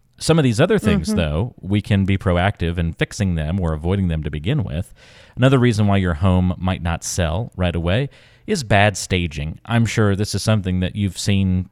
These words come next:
Speaker 1: people commit the sin of quite a bit, Colleen.
Speaker 2: Well, yes. Um, usually it's old furniture, sorry to say. The furniture is not, it is detracting away from the house. People come in and they have a hard time seeing their own stuff in there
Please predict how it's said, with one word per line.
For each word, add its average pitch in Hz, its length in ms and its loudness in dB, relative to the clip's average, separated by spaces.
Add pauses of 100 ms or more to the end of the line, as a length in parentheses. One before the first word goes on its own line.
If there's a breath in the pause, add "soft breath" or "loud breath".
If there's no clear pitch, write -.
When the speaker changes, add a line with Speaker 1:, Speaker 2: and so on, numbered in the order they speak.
Speaker 1:
people 92 420 0 (200)
commit 107 300 2
the 98 80 -2
sin 98 280 0
of 80 180 -2
quite 85 200 -2
a 76 40 -6
bit, 76 200 -8
Colleen. 78 400 -6 (140)
Speaker 2:
Well, 262 260 2
yes. 220 480 2
Um, 208 440 0
usually 226 480 0
it's - 280 -8
old 202 240 0
furniture, 180 580 -4
sorry 190 380 -4
to 190 80 -4
say. 196 440 0 (200)
The 220 220 -2
furniture 214 680 4
is - 720 -2
not, 208 400 2
it 196 220 -2
is 208 240 -4
detracting 202 880 -4
away 180 240 -2
from 190 240 -10
the 170 80 -10
house. 170 340 -2
People 226 320 0
come 226 240 -2
in 226 160 0
and 214 120 -4
they 214 80 -4
have 208 180 0
a 208 80 0
hard 240 260 4
time 247 220 -2
seeing 247 320 -4
their 208 160 -2
own 208 180 -2
stuff 233 340 0
in 247 120 -2
there 247 240 -4